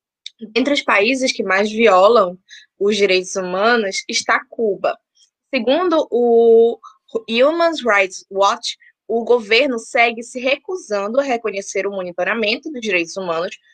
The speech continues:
como uma atividade legítima e, assim, nega o estatuto jurídico a grupos locais que defendem os direitos humanos.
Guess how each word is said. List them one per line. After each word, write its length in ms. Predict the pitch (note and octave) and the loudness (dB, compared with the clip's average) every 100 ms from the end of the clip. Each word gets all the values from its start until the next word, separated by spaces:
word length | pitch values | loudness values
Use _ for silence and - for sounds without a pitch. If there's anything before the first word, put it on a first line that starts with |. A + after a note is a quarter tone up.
| _ | _
como 240 | - D4+ D#4 | 4 4 4
uma 120 | D4+ | -2
atividade 440 | D4+ C#4 C4+ C4+ C#4+ | -2 -2 0 0 0
legítima 880 | D4 D#4 - - A3 - F3 D3+ - _ _ A3+ | 2 2 0 0 0 -2 -8 -10 -16 _ _ 0
e, 100 | C#4 | 0
assim, 560 | D4 - C4+ C4+ D#4 - - | 0 -4 -2 0 -2 -8 -2
nega 280 | A3+ G#3 G3+ | 2 2 2
o 20 | |
estatuto 500 | - A#3 A#3 A3+ A#3+ | 0 0 -2 -6 -2
jurídico 720 | D4 C#4 D4 B3 F4+ - - _ _ _ | 0 2 0 -2 -8 -14 -18 _ _ _
a 100 | - F#3 | -4 -2
grupos 440 | F3+ A#3 - D#4 | 0 -2 -2 0
locais 520 | D#4+ D#4 - B3 B3+ | 2 2 2 2 2
que 100 | - | -2
defendem 480 | C4+ D4 A#3+ G#3 A3 | -2 -2 -2 -2 -2
os 80 | A3 | 2
direitos 300 | G#3+ G#3 A3 | 0 0 0
humanos. 420 | C4+ F#3+ - | -2 -4 -8